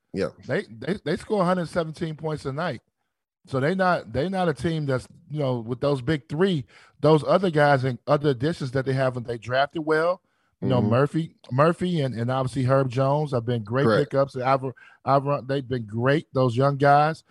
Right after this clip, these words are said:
Speaker 2: And then you added Larry Nance Junior, who's been great too with them as well. So they've got all the pieces. That's why I say it's sky's the limit.
Speaker 1: They
Speaker 2: With
Speaker 1: just
Speaker 2: them,
Speaker 1: gotta
Speaker 2: it's
Speaker 1: stay
Speaker 2: about,
Speaker 1: healthy.
Speaker 2: it's about health.
Speaker 1: Yeah.
Speaker 2: And by being so much parity, you don't wanna, you know, give away games or give away situations where now you come in at the,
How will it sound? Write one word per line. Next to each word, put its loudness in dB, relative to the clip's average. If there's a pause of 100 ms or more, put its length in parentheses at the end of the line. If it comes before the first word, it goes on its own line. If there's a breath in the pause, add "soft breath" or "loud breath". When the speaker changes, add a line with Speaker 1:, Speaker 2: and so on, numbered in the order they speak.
(300 soft breath)
Speaker 2:
And -4
then 0
you 0
added 4
Larry 0
Nance -6
Junior, -2 (260)
who's 0
been 0
great 0
too 0
with -2
them 2
as -4
well. 4 (240 loud breath)
So 2
they've 6
got 4
all 6
the -2
pieces. -8
That's -4
why -2
I -4
say -6
it's -6
sky's -2
the -8
limit. -6 (280)
Speaker 1:
They -2
Speaker 2:
With 0
Speaker 1:
just -4
Speaker 2:
them, -2
Speaker 1:
gotta 4
Speaker 2:
it's -2
Speaker 1:
stay 0
Speaker 2:
about, 4
Speaker 1:
healthy. -2 (300)
Speaker 2:
it's -6
about 0
health. -2 (400)
Speaker 1:
Yeah. -2
Speaker 2:
And -2
by 0
being -4
so -6
much -4
parity, -6
you -8
don't -4
wanna, -6 (380)
you -4
know, 2
give 0
away 2
games -2
or -4
give -4
away -2
situations -6
where -2
now 2
you 4
come 0
in 2
at 2
the, -6